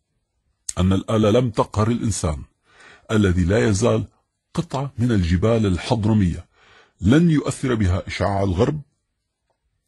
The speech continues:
ولا إشعاع الذرة ولا نيوترون.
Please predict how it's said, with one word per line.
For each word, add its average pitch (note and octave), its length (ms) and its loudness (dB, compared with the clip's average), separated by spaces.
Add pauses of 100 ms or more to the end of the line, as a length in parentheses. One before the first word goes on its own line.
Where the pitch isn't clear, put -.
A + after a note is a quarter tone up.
(320)
ولا A2 340 2
إشعاع G#2+ 400 0
الذرة A#2+ 540 -2 (100)
ولا G#2 300 2
نيوترون. E2+ 520 -2